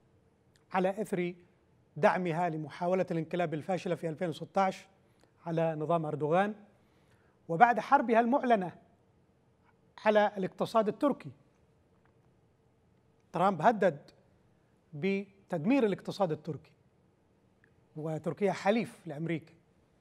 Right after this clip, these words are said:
وبعد دور أمريكا المريب في قتل الثورة السورية لكي تتحمل تركيا أعباء الأزمة السورية،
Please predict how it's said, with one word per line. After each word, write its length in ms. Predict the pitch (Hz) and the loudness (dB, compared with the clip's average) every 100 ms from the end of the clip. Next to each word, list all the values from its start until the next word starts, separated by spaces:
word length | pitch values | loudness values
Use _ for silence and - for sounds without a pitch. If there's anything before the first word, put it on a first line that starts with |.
| _ _ _ _ _ _ - | _ _ _ _ _ _ -6
وبعد 320 | 185 254 247 | 2 4 4
دور 280 | 233 311 233 | 4 4 4
أمريكا 460 | 247 285 - 240 226 | 0 0 0 0 0
المريب 500 | 214 226 254 254 185 - _ _ _ _ _ _ | -2 -2 0 -2 -6 -18 _ _ _ _ _ _
في 200 | - 196 | -4 -2
قتل 280 | 226 208 | 0 -2
الثورة 320 | 190 - 208 175 | -4 -2 -2 -2
السورية 640 | - 175 170 214 208 208 - _ _ _ _ _ | -4 -6 -4 0 0 0 -4 _ _ _ _ _
لكي 220 | 165 202 185 | -10 -6 -6
تتحمل 680 | 180 170 220 202 180 170 170 _ _ _ _ _ _ _ _ | -6 -6 -4 -2 -2 -4 -8 _ _ _ _ _ _ _ _
تركيا 500 | - 214 208 202 220 | 0 0 2 0 0
أعباء 360 | 208 165 190 180 | -4 0 2 2
الأزمة 340 | 190 208 175 | 0 -6 -4
السورية، 540 | 170 - 170 160 131 | -6 -4 -6 -4 -6